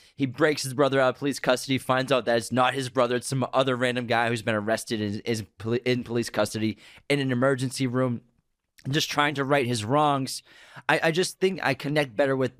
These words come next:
the story and the filmmaking of Good Time because I think Uncut Gems, they had to kind of pull back from their style a little bit because when you watch Good Time,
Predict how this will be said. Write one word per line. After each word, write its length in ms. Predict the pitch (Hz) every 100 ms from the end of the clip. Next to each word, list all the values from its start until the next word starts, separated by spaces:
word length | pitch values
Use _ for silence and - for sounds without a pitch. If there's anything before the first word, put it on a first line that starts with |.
| -
the 120 | 107
story 640 | - - 160 165 165 160 127
and 100 | 120
the 60 |
filmmaking 640 | - - 156 147 131 127 127
of 160 | 98 98
Good 180 | 160 143
Time 320 | 139 123 120
because 420 | 120 - 127 117 - - -
I 80 | 147
think 200 | 180 175
Uncut 480 | - 165 165 160 135
Gems, 320 | 110 135 160
they 100 | 156
had 160 | 127 123
to 60 | 120
kind 240 | - 127
of 120 | -
pull 220 | - 135
back 340 | 131 110 139 -
from 160 | 156
their 120 | 117 95
style 420 | - 101 135 165
a 20 |
little 200 | 202 220
bit 240 | 240 233
because 280 | - - 170
when 80 | 165
you 80 | 202
watch 220 | 165 -
Good 160 | 196 165
Time, 240 | 143